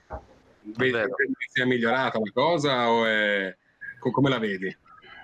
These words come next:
Speaker 2: Ma guarda, in realtà, eh,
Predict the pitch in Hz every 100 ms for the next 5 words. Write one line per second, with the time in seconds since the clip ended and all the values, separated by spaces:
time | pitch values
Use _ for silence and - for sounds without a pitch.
0 | - - 135 - 151 196 127 117 107 113
1 | 113 - 180 170 - - - - 90 85
2 | - 64